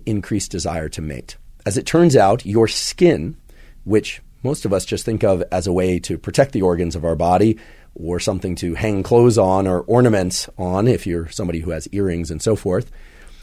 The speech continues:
your skin is actually an endocrine organ, meaning it is a hormone-producing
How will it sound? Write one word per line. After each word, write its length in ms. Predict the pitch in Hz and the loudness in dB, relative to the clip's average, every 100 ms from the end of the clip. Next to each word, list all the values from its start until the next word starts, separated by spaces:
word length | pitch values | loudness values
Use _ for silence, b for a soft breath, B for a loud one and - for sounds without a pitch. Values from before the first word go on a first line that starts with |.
| b b b b - - | b b b b -20 -6
your 160 | 127 131 | 4 4
skin 460 | - - 175 190 | 4 0 4 6
is 220 | 196 123 113 | 4 0 -2
actually 640 | 123 127 143 - 147 135 - | -4 -2 -2 0 2 2 0
an 180 | 101 - | -6 -4
endocrine 640 | 131 143 139 135 143 135 - | 2 4 4 2 2 2 0
organ, 400 | 104 107 92 78 | 4 4 4 0
meaning 300 | 110 131 127 | 2 2 2
it 100 | 120 | 2
is 160 | 123 104 | 2 4
a 100 | 98 | 0
hormone-producing 1800 | - - 151 156 156 156 151 - - - - - 110 95 135 - 160 156 | -4 0 4 6 8 6 4 0 -16 -20 -20 -4 -2 2 2 4 2 2